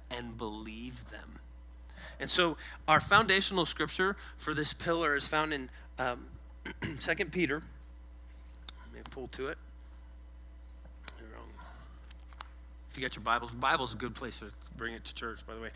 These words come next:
Sorry, First Peter chapter two. First Peter chapter two, verses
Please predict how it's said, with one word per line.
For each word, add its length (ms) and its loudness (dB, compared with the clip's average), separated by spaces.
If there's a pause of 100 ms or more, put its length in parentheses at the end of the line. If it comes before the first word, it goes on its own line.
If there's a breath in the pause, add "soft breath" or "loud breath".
(180 loud breath)
Sorry, 220 6
First 320 12
Peter 200 4
chapter 360 2
two. 340 8 (1700 loud breath)
First 280 2
Peter 240 2
chapter 340 6
two, 220 4
verses 600 8